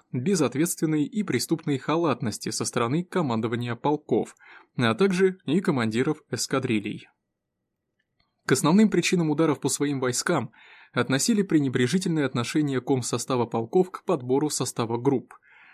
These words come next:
Как правило, группы комплектовались без учета подготовленности и опыта ведущих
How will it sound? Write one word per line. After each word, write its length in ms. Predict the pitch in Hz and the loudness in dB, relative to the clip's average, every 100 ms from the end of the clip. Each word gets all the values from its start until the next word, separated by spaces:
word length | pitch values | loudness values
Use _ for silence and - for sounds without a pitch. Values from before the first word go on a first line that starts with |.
| _ - | _ 0
Как 180 | 170 | 2
правило, 380 | - 220 135 110 | 4 4 4 2
группы 400 | 107 185 196 180 | 2 2 4 2
комплектовались 720 | - 160 139 131 131 160 165 127 | 2 0 0 0 0 2 0 0
без 200 | 135 120 | -2 -2
учета 320 | 113 175 151 | -2 -2 -2
подготовленности 800 | 135 120 113 160 170 160 - 147 | -2 -2 0 0 -2 -4 -2 -2
и 260 | - 127 - | 0 -4 -2
опыта 360 | 175 175 170 | -2 0 -2
ведущих 560 | 127 110 135 175 - | -2 -2 -2 -2 -4